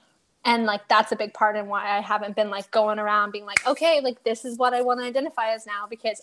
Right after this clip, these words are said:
I don't want in turn to make my partner feel maybe uncomfortable. Like, if I'm with a man and I start <laughs> call-, calling myself gay and a lesbian, like, how are they going to, to take that,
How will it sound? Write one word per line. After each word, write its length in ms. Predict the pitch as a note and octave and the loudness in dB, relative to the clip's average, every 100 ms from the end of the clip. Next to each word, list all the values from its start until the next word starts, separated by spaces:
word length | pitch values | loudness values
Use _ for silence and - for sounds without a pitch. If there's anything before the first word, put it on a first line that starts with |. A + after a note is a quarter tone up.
| - | -4
I 280 | A#3+ B3 B3 | 0 0 0
don't 380 | A#3 G#3+ G#3 - | 0 0 -4 -6
want 200 | A3+ G#3+ | -6 -4
in 160 | A3+ A#3 | -4 -6
turn 480 | - A3+ G#3 G#3 A3 - - | -4 -6 -6 -10 -14 -14 -4
to 440 | B3 A#3+ A3 A3+ - _ _ _ _ _ _ - | -2 0 0 -2 -6 _ _ _ _ _ _ -4
make 260 | B3 A#3 - | 0 0 2
my 240 | A3+ C#4+ | 4 4
partner 380 | E4+ G#3+ G#3 G3 | 4 0 -2 -6
feel 520 | - G#3 G3+ G3 G3 _ _ _ | -6 -4 -2 -2 -4 _ _ _
maybe 280 | B3 A3+ A3 | -2 -2 -2
uncomfortable. 920 | G#3 G#3+ A3 G#3 - G3 F#3 F#3 G#3+ _ _ _ | -4 -6 -6 -6 -6 -6 -4 -4 -6 _ _ _
Like, 300 | - G3+ G3+ - - - | 0 2 0 -6 -12 -6
if 140 | A3+ | 2
I'm 160 | G#3+ G#3+ | 2 2
with 180 | G#3 A3 | -2 -4
a 60 | |
man 580 | G#3+ A3 G#3+ G3 G3+ A#3+ - - | -2 0 0 0 -2 -4 -8 -6
and 120 | A3+ | 0
I 80 | G#3+ | 0
start 280 | G#3+ A3+ G#3+ | 0 0 0
<laughs> 20 | |
call-, 360 | - A#3+ A#3+ A3+ | -2 -2 -4 -6
calling 220 | - A#3+ A3+ | -4 -2 0
myself 300 | A#3 A3+ G#3+ G#3+ | 0 0 -2 -2
gay 380 | A3+ A3+ A3 | 2 4 4
and 100 | G#3+ | 0
a 60 | G#3 | 0
lesbian, 560 | G#3 A#3 A3 G#3 G3+ G#3 | 4 4 2 -2 -4 -4
like, 160 | G#3 _ _ | -8 _ _
how 360 | - A3 A3+ | 0 4 6
are 140 | A3 G#3+ | 6 2
they 440 | G3+ A3 G#3+ G#3+ | 0 0 2 -2
going 320 | G#3 G3+ G3 G#3 | -2 -4 -4 -6
to, 340 | - F3+ G#3+ - _ _ - | -8 -6 -8 -12 _ _ -10
to 120 | A#3 | -8
take 340 | A3+ G#3+ - | -2 -2 -2
that, 220 | - - | -6 -6